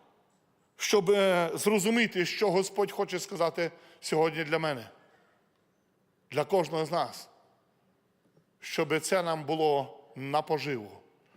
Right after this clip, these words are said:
щоб це нам було не на втрату, а для того, щоб наші сили духовні і тілесні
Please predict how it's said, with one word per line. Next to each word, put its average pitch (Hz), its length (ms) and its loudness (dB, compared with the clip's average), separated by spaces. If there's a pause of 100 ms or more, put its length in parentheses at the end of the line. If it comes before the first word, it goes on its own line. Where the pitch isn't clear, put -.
(180)
щоб 175 300 -2
це 190 200 2
нам 170 440 0
було 165 580 2 (140)
не 156 300 2
на 185 100 4
втрату, 139 680 0 (960)
а 143 460 4 (140)
для 135 140 -2
того, 160 260 0
щоб 151 240 -6
наші 156 460 -2
сили 160 300 -2
духовні 151 480 -2
і 143 40 -6
тілесні 143 520 -4